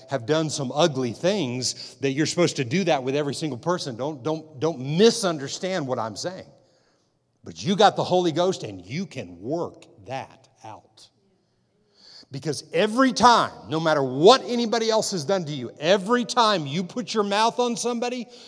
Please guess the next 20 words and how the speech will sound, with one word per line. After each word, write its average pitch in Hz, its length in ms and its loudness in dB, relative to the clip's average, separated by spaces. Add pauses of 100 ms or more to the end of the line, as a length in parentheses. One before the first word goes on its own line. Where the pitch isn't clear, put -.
(180)
you 190 260 6
are 156 100 8
sowing 226 680 4
a 156 160 0
negative 190 600 0
seed 165 580 -2 (220)
that 139 140 0
is 135 120 0
producing 143 560 -4
harvest. - 680 -10 (1200)
And 127 120 -10
until 247 280 -2
you 254 200 6
come 277 300 6
to 247 80 2
the 190 100 2
place 208 540 2 (320)
and 180 140 -2
the 196 80 2
understanding 185 960 0